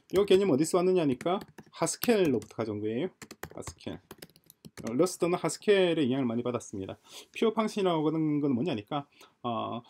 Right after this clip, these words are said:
입력값이 같으면 출력값이 항상 같아야 된다는 게 퓨어예요. 그죠? 지금 같은 경우 어떻게 되나요? 어,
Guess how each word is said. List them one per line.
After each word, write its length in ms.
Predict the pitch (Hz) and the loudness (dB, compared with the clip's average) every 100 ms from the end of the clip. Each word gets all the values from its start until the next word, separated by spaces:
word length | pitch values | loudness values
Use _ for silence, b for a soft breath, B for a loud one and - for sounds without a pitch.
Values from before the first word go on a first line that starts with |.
| B B | B B
입력값이 540 | 208 233 240 208 185 | 4 4 4 2 2
같으면 420 | 180 175 196 170 165 | 0 -2 -2 -2 -2
출력값이 640 | - 214 208 160 160 151 - | 2 2 2 2 4 2 -2
항상 280 | 185 185 | -4 -2
같아야 280 | 160 170 151 | 0 0 2
된다는 320 | 135 117 110 | 0 0 -4
게 100 | 107 | -6
퓨어예요. 580 | - - 120 95 98 - _ _ _ | -6 0 2 0 -4 -12 _ _ _
그죠? 260 | - 170 180 - | -8 -8 -8 -6
지금 240 | - 190 | 2 4
같은 260 | 185 185 170 | 4 2 0
경우 220 | 156 165 | 2 0
어떻게 180 | 131 131 | -2 0
되나요? 380 | 123 139 165 - b b b - | 0 0 -2 -6 b b b -10
어, 400 | 117 107 101 104 | -8 -6 -8 -10